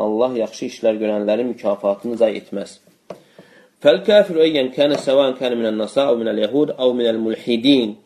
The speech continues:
وسواء تسمى بالإسلام أو لم يتسمى، آه، تسمى بالإسلام أو لم يت-، أو لم ي-، أم لم يتسمى بالإسلام، الكافر عدو لله ولكتابه ولرسوله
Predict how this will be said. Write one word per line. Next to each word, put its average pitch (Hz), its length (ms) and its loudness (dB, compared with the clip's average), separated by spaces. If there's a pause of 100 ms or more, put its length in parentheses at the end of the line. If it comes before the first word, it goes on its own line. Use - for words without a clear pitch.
(400)
وسواء 135 480 2
تسمى 135 340 -4
بالإسلام 123 500 -2
أو 123 320 0
لم 117 240 -2
يتسمى، 117 680 -2 (580)
آه، 104 360 -4
تسمى 117 560 -2
بالإسلام 107 420 -4
أو 113 160 0
لم 110 160 -4
يت-، 104 280 -10 (380)
أو 131 120 0
لم 113 280 -2
ي-، 107 200 -6
أم 127 280 2
لم 113 220 0
يتسمى 113 580 -2
بالإسلام، 127 500 -4 (120)
الكافر 120 480 -2
عدو 110 380 -2
لله 113 420 0
ولكتابه 113 600 -2
ولرسوله 139 760 -2